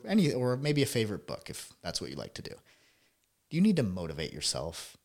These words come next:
to actually go watch or enjoy those things, like the podcast, the book, or the, the show, whatever it is that is for you? No, you don't need to motivate yourself. You just go do it.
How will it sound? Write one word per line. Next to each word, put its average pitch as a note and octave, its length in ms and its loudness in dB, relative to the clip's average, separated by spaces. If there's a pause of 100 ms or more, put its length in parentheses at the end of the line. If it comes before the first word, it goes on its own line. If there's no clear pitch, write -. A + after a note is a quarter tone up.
(120)
to - 120 -10
actually E2+ 300 -4
go D#2+ 160 -4
watch D2+ 680 -6 (200)
or E2 380 -10 (180)
enjoy E2+ 360 -6
those F2 240 -2
things, F2+ 280 -6
like D2+ 120 -12
the - 80 -16
podcast, E2 500 0
the F2 60 -8
book, D#2+ 260 -8
or F2 80 -18
the, E2+ 140 -18 (180)
the F2+ 100 -4
show, E2+ 280 0
whatever F2+ 340 -4
it E2+ 60 -4
is E2+ 160 -4
that D#2+ 200 -6 (280)
is - 140 -8
for - 140 -6
you? A#2 260 -2 (500)
No, A#3+ 280 -6 (140)
you - 80 -18
don't B2+ 160 -2
need D#2+ 120 -4
to D#2 40 -6
motivate D#2+ 380 -8
yourself. D3 260 4
You D3+ 60 2
just C#3 200 2
go D3 120 8
do D3+ 160 4
it. - 160 -8